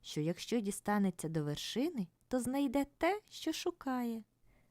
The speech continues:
І ось, коли він уже ледве стояв на лапах, на самісінькій вершині він побачив їх, сріблясті квіти. Вони були маленькими,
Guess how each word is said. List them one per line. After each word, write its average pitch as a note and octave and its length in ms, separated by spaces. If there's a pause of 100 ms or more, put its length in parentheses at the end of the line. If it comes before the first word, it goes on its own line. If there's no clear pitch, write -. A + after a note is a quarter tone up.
(140)
І F#3 140
ось, C#4 440
коли A3 300
він B3+ 180
уже A#3+ 280
ледве A#3+ 480
стояв A#3+ 540
на G3 160
лапах, G#3+ 460 (140)
на F#3+ 200
самісінькій B3 1040
вершині C4 680
він G#3 180
побачив E4 800
їх, C#4 300 (220)
сріблясті A#3+ 840
квіти. C#4+ 600 (480)
Вони D#3 340
були F3+ 280
маленькими, F#3+ 920